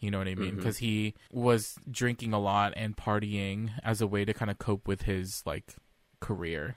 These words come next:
Speaker 1: you know,
Speaker 2: Mm-hmm.
Speaker 1: um, and, and his life. And, um, I don't think I've ever been this attached to a character before, at least one of Flanagan's characters, you know what I mean?
Speaker 2: Mm-hmm.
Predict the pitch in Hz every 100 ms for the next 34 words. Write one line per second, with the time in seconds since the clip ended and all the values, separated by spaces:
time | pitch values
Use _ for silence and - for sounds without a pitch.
0 | - 104 98 95 110 - 95 92 - -
1 | 98 87 78 101 98 110 101 101 98 76
2 | 76 117 - - 107 107 104 101 - 104
3 | 98 92 98 98 _ - 196 269 269 233
4 | 180 180 170 151 139 110 117 139 113 -
5 | 123 - - 104 - 101 98 95 95 -
6 | 60 - 110 117 135 113 110 98 - -
7 | - 95 85 80 80 - - - - -
8 | - 101 98 95 95 98 95 95